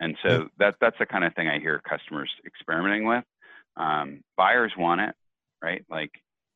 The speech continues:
Speaker 1: if I'm, if I'm the shift supervisor, I want that.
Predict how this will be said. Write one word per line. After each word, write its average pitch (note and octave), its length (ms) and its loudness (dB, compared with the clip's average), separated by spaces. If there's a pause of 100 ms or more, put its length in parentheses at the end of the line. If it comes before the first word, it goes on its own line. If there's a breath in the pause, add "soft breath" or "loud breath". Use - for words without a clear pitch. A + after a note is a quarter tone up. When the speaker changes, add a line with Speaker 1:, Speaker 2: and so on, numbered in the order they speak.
(100)
Speaker 1:
if D2+ 140 -16
I'm, E2 420 -2 (880 soft breath)
if G2 80 -6
I'm F2+ 160 0
the E2 160 -2
shift G2+ 200 0
supervisor, C#2+ 600 -2
I C#2 60 0
want C#2 300 -6
that. D2 260 0